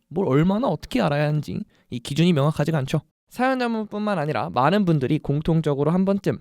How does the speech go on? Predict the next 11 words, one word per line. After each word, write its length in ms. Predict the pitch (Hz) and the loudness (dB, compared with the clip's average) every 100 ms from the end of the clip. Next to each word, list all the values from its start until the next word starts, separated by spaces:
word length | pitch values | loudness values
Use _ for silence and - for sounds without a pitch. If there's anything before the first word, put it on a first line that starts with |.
| - | -2
해보셨을 440 | 170 175 165 156 | 0 0 0 -2
고민이라고 640 | 147 135 131 127 165 170 - | -2 -2 -2 -2 2 0 0
생각됩니다. 560 | 180 156 135 127 139 - _ _ | -4 -4 -4 -2 -4 -6 _ _
어, 120 | 127 | -8
패널분들, 540 | - 247 262 247 196 - - | -2 0 2 2 0 -2 -2
요번 320 | 196 196 202 | -2 0 -2
사연 240 | 202 196 - | 0 0 0
어떻게 240 | 180 - | -2 -2
보셨나요? 480 | 147 147 135 160 98 - | -4 -2 0 0 -2 0
누리부터 380 | 190 175 151 | 2 2 0
한번 220 | 131 117 | -2 -2